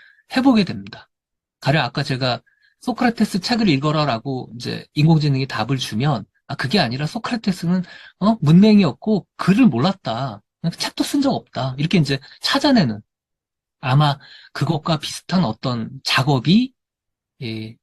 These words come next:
전문가에게 이제 남게 되지 않을까, 이제 그런 생각이 듭니다. 시간을 좀 많이 썼는데요. 여기까지 말씀을 일단 드리고, 어, 채팅방에 올라온, 어, 질문 제가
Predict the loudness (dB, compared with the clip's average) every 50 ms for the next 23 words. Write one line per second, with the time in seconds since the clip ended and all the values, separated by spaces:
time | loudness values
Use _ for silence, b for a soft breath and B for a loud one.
0 | _ _ -2 2 2 4 4 2 0 -2 -2 -6 -8 -10 -12 -10 -6 -2 2 2
1 | 2 2 2 0 2 2 0 0 -2 -4 -6 -6 -10 -14 -16 -20 -18 -18 -14 -8
2 | -4 -4 -4 -2 -4 -6 -6 -6 -8 -10 -12 -16 -18 -20 _ _ b b b b
3 | b b b b b -4 0 2 2 2 2 0 0 0 0 0 -2 -2 -4 -6
4 | -4 0 2 4 4 4 2 0 -2 -4 -4 -4 -6 -8 _ _ _ _ _ _
5 | _ _ _ _ _ _ _ _ _ _ _ _ _ 0 2 2 2 2 0 0
6 | 0 -2 -4 -4 -4 -2 -2 0 0 -2 -2 -4 -6 -8 -8 -6 -2 -2 0 0
7 | 0 0 0 -2 0 0 0 -2 -4 -8 _ _ _ _ _ _ _ _ _ -8
8 | -6 -6 -2 -2 -2 0 2 4 6 6 6 6 4 4 2 2 2 0 0 0
9 | 0 0 2 2 2 4 4 2 2 -2 _ _ _ _ _ _ _ _ _ -14
10 | -14 -14 -16 -14 -6 -2 0 2 2 2 -2 -6 -12 -20 _ _ _ _ _ -12
11 | -10 -6 -6 -6 -6 -8